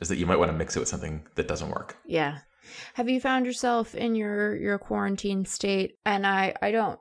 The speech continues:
Speaker 2: ask this question with judgment about the answer, 'cause I think that people are just dealing as best they can. I have not generally had a, an acquisitive impulse in this moment.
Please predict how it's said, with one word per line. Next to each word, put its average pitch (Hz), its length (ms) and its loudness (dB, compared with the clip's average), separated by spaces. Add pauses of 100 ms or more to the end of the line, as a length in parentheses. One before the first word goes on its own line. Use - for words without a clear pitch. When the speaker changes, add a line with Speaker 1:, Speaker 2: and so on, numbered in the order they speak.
(160)
Speaker 2:
ask 190 280 4
this 165 140 0
question 170 420 2
with 160 120 2
judgment 185 360 2
about 151 300 2
the 175 100 0
answer, 185 320 0
'cause 165 240 -6
I 165 60 0
think 160 200 -4
that 147 120 -4
people 160 260 0
are 135 120 0
just - 340 -10
dealing 151 380 0
as 147 120 -2
best - 300 -4
they 151 120 0
can. 175 340 2 (440)
I 247 220 10
have 226 180 2
not 202 460 4 (380)
generally 190 560 4
had 165 340 0
a, 156 240 0 (240)
an 160 460 0
acquisitive 170 840 0
impulse 160 800 -2 (460)
in 160 260 2
this 156 280 0
moment. 156 520 2